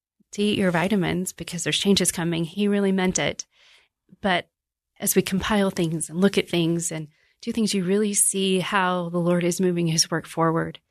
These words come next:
and how the restoration is still ongoing and how much that the church, while it is a worldwide religion, but how much it can impact a person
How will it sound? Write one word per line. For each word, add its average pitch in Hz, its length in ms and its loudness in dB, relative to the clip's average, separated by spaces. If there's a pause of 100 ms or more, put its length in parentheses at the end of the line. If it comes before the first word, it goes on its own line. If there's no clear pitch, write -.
(460)
and 180 180 -2
how 185 280 0
the 180 120 0
restoration 175 640 0
is 175 120 2
still 185 240 -2
ongoing 170 600 -4 (720)
and 214 140 2
how 214 240 2
much - 600 0
that 180 220 0
the 185 100 0
church, - 400 0
while 180 320 0 (360)
it 202 120 0
is 190 240 0
a 180 300 2 (280)
worldwide 180 680 0 (580)
religion, 185 800 -2 (480)
but - 120 0
how 214 160 0
much 202 300 0
it - 180 -4
can 185 160 0
impact 196 500 -2
a 180 40 -6
person - 520 -8